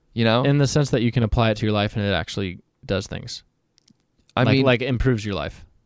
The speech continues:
Speaker 2: You know what I mean?
Speaker 1: I mean, you could ta-, say that about any story, though, but that's not a religious belief, in my opinion. That is
Speaker 2: A belief is in something that's true.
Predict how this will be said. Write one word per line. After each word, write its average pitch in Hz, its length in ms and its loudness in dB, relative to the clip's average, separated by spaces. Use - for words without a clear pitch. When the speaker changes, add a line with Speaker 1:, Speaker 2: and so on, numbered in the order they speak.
Speaker 2:
You 120 100 -6
know 120 80 0
what 113 60 2
I 110 60 0
mean? 113 240 -2
Speaker 1:
I 131 100 2
mean, 147 120 0
you 147 100 0
could 160 140 0
ta-, - 200 -2
say 175 180 0
that 151 160 2
about 123 240 4
any 120 200 -2
story, 113 520 0
though, 95 160 0
but 104 100 -2
that's 110 220 -2
not 120 320 0
a 104 80 -2
religious 104 460 -2
belief, - 580 -8
in 113 120 -4
my 98 160 -2
opinion. 58 460 -6
That 117 120 4
is 127 140 4
Speaker 2:
A 139 60 2
belief 160 320 4
is 139 160 0
in 131 140 0
something 127 380 -2
that's - 340 -4
true. 131 280 -2